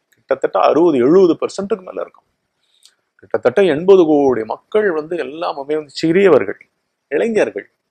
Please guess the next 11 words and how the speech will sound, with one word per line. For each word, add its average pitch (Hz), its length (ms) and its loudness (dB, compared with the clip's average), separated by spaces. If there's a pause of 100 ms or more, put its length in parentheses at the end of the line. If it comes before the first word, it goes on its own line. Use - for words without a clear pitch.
(720)
அப்படி 160 320 0
இருக்கிற 220 320 0
நாட்டுல 202 300 -2
அவங்க 147 400 0
புத்திக்குள்ளெல்லாம் 202 760 0
என்ன 190 300 -4
பண்ணி 196 300 -2
வச்சுட்டோம்? 185 520 -8 (920)
கலை, 151 680 0 (540)
பணம், 147 580 -4 (280)
படிப்பு, 139 760 -6